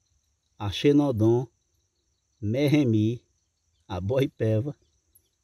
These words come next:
tá caçando o anfíbio aí nessas gretas da pedra.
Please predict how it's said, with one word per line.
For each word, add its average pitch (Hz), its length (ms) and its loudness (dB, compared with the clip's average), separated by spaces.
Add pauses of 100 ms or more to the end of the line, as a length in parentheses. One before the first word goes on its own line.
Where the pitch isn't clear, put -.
(140)
tá 120 160 -8
caçando 135 600 -6
o 139 60 -2
anfíbio 113 420 -2
aí 104 140 2
nessas 113 380 -2
gretas 117 320 -2
da 123 160 -4
pedra. 90 400 -6